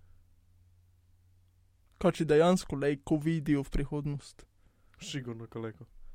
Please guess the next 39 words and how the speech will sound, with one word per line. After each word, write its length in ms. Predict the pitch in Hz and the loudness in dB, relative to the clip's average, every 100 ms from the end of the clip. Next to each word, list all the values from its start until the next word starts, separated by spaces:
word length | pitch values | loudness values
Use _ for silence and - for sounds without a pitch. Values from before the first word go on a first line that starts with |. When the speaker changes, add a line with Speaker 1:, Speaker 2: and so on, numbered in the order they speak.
| - | -14
Speaker 2:
Sig- 280 | - 185 156 - 180 | -6 -4 -4 -8 -8
Speaker 1:
Sto 340 | 165 - 208 | 2 8 8
posto 320 | 156 165 - | 8 2 2
je 160 | 143 143 | 0 2
že 160 | 143 | 0
nekša 220 | 151 147 147 | 0 0 2
Speaker 2:
Če 20 | |
se, 60 | |
Speaker 1:
naprava 300 | 139 160 160 | 2 6 6
Speaker 2:
če 60 | 147 | 8
Speaker 1:
ali 100 | 139 | 4
Speaker 2:
se 60 | 147 | 2
Speaker 1:
nek 100 | - | -2
šidrek. 480 | 151 143 139 - - | -4 -2 -2 -4 -16
Speaker 2:
Pa 140 | 170 | -2
ne 120 | 302 330 | 2 2
muska 280 | 294 - | 2 0
naprava, 400 | 196 190 269 180 | 0 0 2 4
rekel 100 | 170 | 6
Speaker 1:
Mislim 220 | 185 180 180 | 4 4 0
Speaker 2:
se 80 | |
v 80 | 180 | 0
tebi 240 | - 208 165 | 2 2 0
zgodi, 240 | 147 202 | -2 -2
glej, 160 | 170 180 - - | 2 0 0 -12
če 160 | - 175 | -2 -2
smo 140 | 180 | 0
vsi 160 | 170 226 | 0 2
različni, 520 | 208 165 220 143 117 | 2 2 -2 -4 -8
nikoga 500 | 123 156 233 233 185 | -2 2 4 4 2
se 140 | 175 185 | 2 2
ne 100 | 208 | 2
vidi, 200 | 202 196 | 0 0
kaj 100 | 175 | -2
je 40 | |
čisto 220 | 202 175 | -2 -6
isti, 160 | 190 - | -8 -6
kak 140 | 170 | -2
jaz. 220 | 160 120 | 0 0